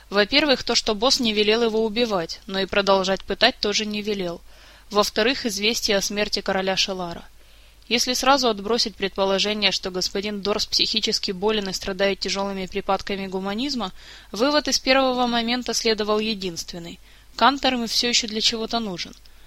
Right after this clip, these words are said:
Но метод обработки будут искать другой, поскольку угрозы, пытки и сканирование уже попробовали. Оставались шантаж и заложники. Шантажировать его нечем, перед своими он чист,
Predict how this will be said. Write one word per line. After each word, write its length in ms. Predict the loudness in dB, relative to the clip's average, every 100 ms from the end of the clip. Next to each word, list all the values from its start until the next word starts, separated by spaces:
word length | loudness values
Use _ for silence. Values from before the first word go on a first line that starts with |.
| -16 -6
Но 120 | -2
метод 360 | 0 0 0
обработки 540 | 0 2 2 2 -2 -6
будут 320 | -2 -2 0
искать 280 | 0 0 -2
другой, 440 | -2 -2 -2 -4 -6 -20 -20 -8
поскольку 460 | -4 0 0 2 2
угрозы, 480 | 4 4 4 4 0
пытки 340 | -2 -2 -2
и 60 | -2
сканирование 760 | 0 0 0 0 0 0 0
уже 180 | -2 -2
попробовали. 760 | 0 0 0 -2 -4 -6 -10 -16 -20 -20 -8
Оставались 540 | -4 0 4 4 6
шантаж 420 | 4 4 2 2 2
и 60 |
заложники. 760 | 0 0 0 -4 -8 -14 -18 -18 -20 -8
Шантажировать 720 | -4 -2 0 4 4 4 2
его 160 | -2 -4
нечем, 400 | -2 -2 -2 -4
перед 220 | -2 0
своими 360 | 2 2 0 0
он 140 | -2
чист, 360 | -2 -2 -4